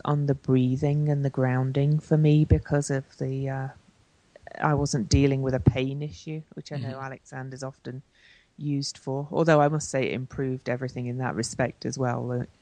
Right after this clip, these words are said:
Speaker 1: how I sit at the computer. But, um, the, one of the most profound things for me was realizing that we really actually don't breathe most of the <laughs> time.
Speaker 2: Mm-hmm. <laughs>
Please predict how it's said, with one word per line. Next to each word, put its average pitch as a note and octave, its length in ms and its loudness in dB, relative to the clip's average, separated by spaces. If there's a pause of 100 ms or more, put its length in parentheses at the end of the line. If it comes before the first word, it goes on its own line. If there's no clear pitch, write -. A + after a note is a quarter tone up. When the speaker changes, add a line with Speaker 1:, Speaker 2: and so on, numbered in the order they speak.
(120)
Speaker 1:
how B2+ 240 -2
I A#2+ 80 0
sit - 360 -6
at - 80 -8
the - 60 -10
computer. B2 600 -4 (720)
But, E3 400 6
um, C#3 420 2 (840)
the, G3 300 4 (320)
one F4 160 6
of D#4 60 4
the B3 60 6
most G3 260 6
profound E3+ 520 2
things B2+ 400 -4
for C#3 100 -2
me C3+ 220 0
was D3+ 180 4
realizing E3 560 6
that D#3+ 160 6
we D3+ 180 6
really D3+ 320 6
actually C#3+ 320 0
don't C#3 280 4
breathe C#3+ 440 6
most B2+ 280 2
of C3 100 0
the D#3 80 6
<laughs> - 20 2
time. - 360 4 (600)
Speaker 2:
Mm-hmm. D3 340 0 (240)
<laughs> - 40 -10